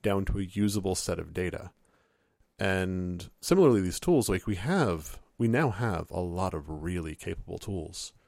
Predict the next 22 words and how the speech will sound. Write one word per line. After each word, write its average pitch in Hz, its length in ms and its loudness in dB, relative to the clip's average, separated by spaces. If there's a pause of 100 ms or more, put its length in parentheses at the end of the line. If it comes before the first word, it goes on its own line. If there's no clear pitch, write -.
(260)
Now 127 320 6
it's, - 340 0 (380)
how - 220 2
do 139 120 6
I 104 260 4 (680)
understand 107 760 2
and 101 180 -2
use 101 760 2 (400)
a 101 120 2
small 117 440 4
set 110 240 0
of 95 80 2
those 90 240 0
tools 90 320 -4
instead 107 220 -2
of 101 80 -6
trying 104 260 -2
to 95 80 -6
be 98 120 -2
a 98 40 0
master 92 420 -2
of 85 120 -4